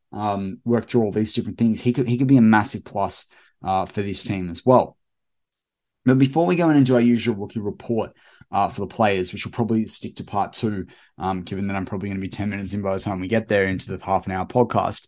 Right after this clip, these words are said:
is I thought was interesting, and I'll, I'll just preface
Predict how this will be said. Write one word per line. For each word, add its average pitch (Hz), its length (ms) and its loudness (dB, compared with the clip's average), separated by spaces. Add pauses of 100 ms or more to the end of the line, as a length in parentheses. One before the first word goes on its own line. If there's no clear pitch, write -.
(500)
is 139 140 2
I 175 60 10
thought 226 280 10
was 233 140 4
interesting, 135 560 2 (260)
and 131 280 4 (440)
I'll, 147 140 8
I'll 160 140 8
just - 280 0
preface 151 600 2